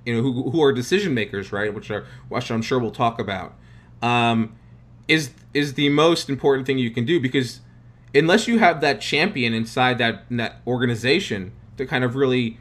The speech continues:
champion your product and get them, get them, uh, to want to use it, it's very, very difficult sometimes, especially on a enterprise level, to, to close a deal.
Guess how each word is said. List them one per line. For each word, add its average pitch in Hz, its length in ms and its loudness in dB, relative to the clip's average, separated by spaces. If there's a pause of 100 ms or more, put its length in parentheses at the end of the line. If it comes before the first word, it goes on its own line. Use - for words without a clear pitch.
champion 139 400 0
your 120 80 -2
product 127 380 0
and 117 100 -2
get 113 180 -4
them, 113 300 -2 (400)
get 123 220 -4
them, 120 260 -2 (140)
uh, 110 240 -4
to 120 180 -4
want 117 300 -2
to 117 100 -6
use 175 380 0
it, 117 260 -2 (400)
it's 143 160 -6
very, 190 280 6
very 147 200 4
difficult 120 400 -4
sometimes, 110 460 -4
especially 143 600 -2 (280)
on 120 220 0
a 110 480 2 (360)
enterprise 135 540 0
level, 104 320 -4
to, 107 180 -8
to - 240 -16
close 113 320 -4
a 98 60 -12
deal. 127 260 -4